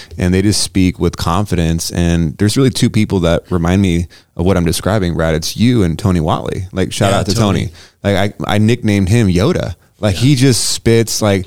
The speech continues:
Speaker 1: just facts. Like, T-, Tony's been from corporate, millionaire, business owner. Like, he just speaks, you know, with, with conviction and experience and wisdom. And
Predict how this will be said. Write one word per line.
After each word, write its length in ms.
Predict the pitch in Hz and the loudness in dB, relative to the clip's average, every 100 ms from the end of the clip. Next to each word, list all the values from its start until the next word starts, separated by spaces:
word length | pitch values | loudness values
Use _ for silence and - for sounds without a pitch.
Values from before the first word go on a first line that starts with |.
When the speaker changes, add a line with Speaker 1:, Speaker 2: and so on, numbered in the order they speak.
| - - | -8 -4
Speaker 1:
just 340 | - 110 - - | 0 0 0 -8
facts. 520 | - 90 - - - | -4 -4 -4 -6 -2
Like, 160 | 95 87 | -2 -2
T-, 100 | - - - | -4 -4 -2
Tony's 320 | 92 104 101 | 0 2 2
been 180 | 110 101 | 0 -2
from 160 | 87 | -4
corporate, 680 | - 131 131 131 131 127 131 - - - | -2 0 0 2 2 2 0 -4 -14 -6
millionaire, 720 | 107 131 131 123 120 120 117 | 0 2 4 4 2 2 0
business 460 | 98 120 117 123 110 | 0 2 4 2 2
owner. 440 | 113 113 113 110 | 2 2 2 2
Like, 220 | 110 101 - - - | 2 0 -2 -12 -4
he 220 | 113 123 | 2 2
just 360 | 120 127 113 - | 4 2 2 -2
speaks, 720 | - 107 107 92 - - 104 | 0 2 2 0 -4 -4 -2
you 100 | 101 | 0
know, 220 | 92 92 | 2 2
with, 180 | 95 - | 0 0
with 460 | 95 - - - | -4 -4 -16 -10
conviction 580 | - 95 101 - 90 85 | -2 2 2 -2 -2 0
and 140 | 85 80 | 0 -2
experience 540 | - 131 165 139 92 | -2 0 2 2 2
and 120 | 85 | 2
wisdom. 360 | 95 175 101 87 | 2 2 2 2
And 180 | 87 | 0